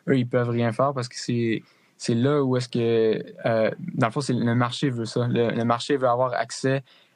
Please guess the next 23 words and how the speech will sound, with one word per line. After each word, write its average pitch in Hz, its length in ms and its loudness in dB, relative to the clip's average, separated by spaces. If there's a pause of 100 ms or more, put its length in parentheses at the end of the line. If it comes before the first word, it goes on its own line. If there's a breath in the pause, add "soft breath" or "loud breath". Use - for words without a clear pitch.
à 117 420 2
toutes 135 140 -4
sortes 139 200 -2
de 135 80 -4
chansons, 127 520 -2 (420 soft breath)
euh, 117 340 0
facilement. 120 600 -2
Puis 110 80 -2
Spotify, 120 580 0
Apple 113 200 -2
Music, 120 340 0
c'est 120 100 -6
les, 110 240 0
les 110 160 -2
deux 120 240 -2
plus 120 160 -6
gros, 120 420 0
euh, 113 360 0
puis - 100 -10
ils 117 60 -8
payent 113 160 -2
pas 123 100 0
beaucoup, 120 380 0